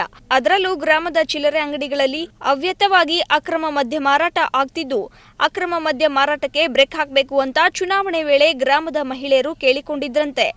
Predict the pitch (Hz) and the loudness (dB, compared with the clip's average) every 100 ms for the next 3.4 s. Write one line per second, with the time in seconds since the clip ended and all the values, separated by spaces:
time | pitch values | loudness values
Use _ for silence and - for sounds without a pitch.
0 | - 269 311 392 392 370 294 294 311 285 | -6 -2 0 2 2 0 -2 -4 -4 -4
1 | 294 - 277 269 269 277 262 - 254 269 | -6 -4 -6 -4 -8 -4 -4 -2 -6 -4
2 | - 269 262 285 339 320 311 359 277 277 | -6 -8 0 2 2 2 2 0 -4 -2
3 | 294 277 262 262 | -2 -2 -6 -2